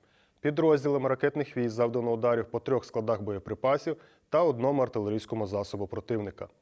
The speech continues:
Орієнтовні втрати ворога минулої доби склали: вісімсот вісімдесят окупантів, десять танків, тринадцять бойових броньованих машин, двадцять шість артилерійських систем, одна Р С З В, п'ятнадцять Б П Л А оперативно-тактичного рівня,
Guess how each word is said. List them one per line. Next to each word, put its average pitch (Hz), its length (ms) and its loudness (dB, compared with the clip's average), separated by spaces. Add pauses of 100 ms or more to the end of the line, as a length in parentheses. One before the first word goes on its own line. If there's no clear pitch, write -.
(400)
Орієнтовні 175 420 2
втрати 151 360 4
ворога 139 360 4
минулої 117 360 0
доби 110 240 -2
склали: 117 480 0 (540)
вісімсот 165 440 -2
вісімдесят 127 540 0
окупантів, 120 720 -2
десять 127 440 0
танків, 127 380 2 (120)
тринадцять 135 460 0
бойових 107 260 -2
броньованих 98 440 -6
машин, 123 380 -4 (380)
двадцять 160 320 0
шість - 260 -2
артилерійських 113 540 -2
систем, 143 460 -2 (200)
одна 139 380 2
Р 117 100 -6
С - 140 -6
З 113 140 -6
В, 135 240 0 (160)
п'ятнадцять 143 440 0
Б 113 120 -2
П 131 120 0
Л 123 80 4
А 117 60 4
оперативно-тактичного 107 1000 -6
рівня, 127 320 -2